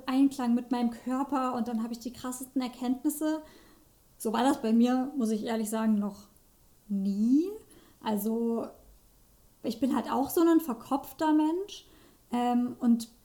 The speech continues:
beim Yoga, klar fällt's mir dann teilweise leichter, mal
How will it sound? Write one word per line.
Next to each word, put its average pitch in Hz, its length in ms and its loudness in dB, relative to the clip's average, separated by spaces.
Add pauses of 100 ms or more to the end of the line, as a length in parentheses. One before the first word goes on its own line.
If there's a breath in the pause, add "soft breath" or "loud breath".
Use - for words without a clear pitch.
(160)
beim 269 360 4
Yoga, 285 560 0
klar 262 300 -2
fällt's 254 260 -4
mir 254 80 0
dann 233 320 -2
teilweise 240 500 -2
leichter, 247 520 -4
mal 208 360 -2